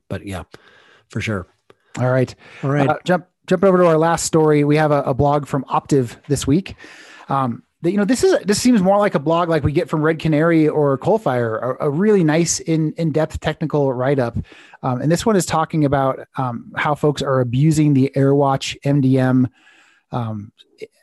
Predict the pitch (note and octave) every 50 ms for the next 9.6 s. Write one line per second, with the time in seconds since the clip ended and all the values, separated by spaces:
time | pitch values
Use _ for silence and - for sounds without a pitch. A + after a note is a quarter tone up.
0 | _ _ _ - - C#3+ B2+ - D3 D3+ D3+ C#3 B2+ - C#3+ C#3 C#3+ C#3 - B2+
1 | - C#3 B2+ B2 B2+ A#2+ B2 B2+ - - B2+ A#2+ B2+ - - - - _ _ -
2 | C3 A#2 G#2 - B2+ D3 G3 G#3+ G#3+ - D3+ B2+ B2 A#2 - B2+ C#3 C3+ C3 B2
3 | - - B2+ A#2+ A#2+ B2 B2+ D#3+ F3+ E3 D#3+ D3+ C#3+ C#3 C3+ C3+ C3+ C3+ A#2 C3
4 | B2+ A#2+ B2 - - C#3+ C3 - B2+ A2 C#3+ A#2+ A#2 A#2+ A#2+ A#2 - C3 A#2+ A2
5 | A#2 - - C3 B2 B2+ A#2+ A#2+ A#2 A#2+ A#2 A2+ G#2+ - - - - - - -
6 | _ _ _ _ _ _ _ - C3 C#3 C3+ B2 A2+ - - C#3 B2+ B2 B2 B2
7 | A#2+ B2+ - C3+ B2+ A#2 A#2 - _ _ _ _ D3 - - - - C3 B2 B2+
8 | C3 B2+ A#2+ D#3+ E3 C#3 C#3 C#3 B2+ B2 C3 C3+ B2 A2 A2+ A#2 G#2 - C3 B2+
9 | G#2+ G2 C3+ D3 D3+ D3+ D3 B2+ A#2 - - -